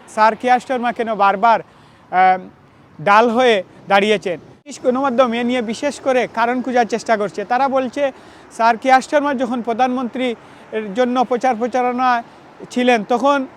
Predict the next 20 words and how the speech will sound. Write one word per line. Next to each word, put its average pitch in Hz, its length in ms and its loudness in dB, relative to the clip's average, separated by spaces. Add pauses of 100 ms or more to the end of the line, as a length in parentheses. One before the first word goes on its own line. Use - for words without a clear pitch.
(640)
টিউলিপ 247 360 -2
সিদ্দিকীর 262 540 -4
ঘনিষ্ঠজন 254 680 0
আওয়ামী 233 320 4
লীগের 247 240 0
নেতাকর্মীরা 240 680 -2
স্যার 220 260 -2
কিয়ার 247 220 0
স্টারমার 254 380 -2 (340)
পক্ষে 247 360 2
নির্বাচনী 220 500 -2
প্রচারণায় 240 600 -4
সহযোগিতা 233 540 -2
করেছিল। 196 400 -4
এমনকি 233 480 -2
স্যার 233 260 -2
কিয়ার 247 200 -4
স্টারমার 262 320 -4
যখন 240 220 -6
লেবার 240 340 2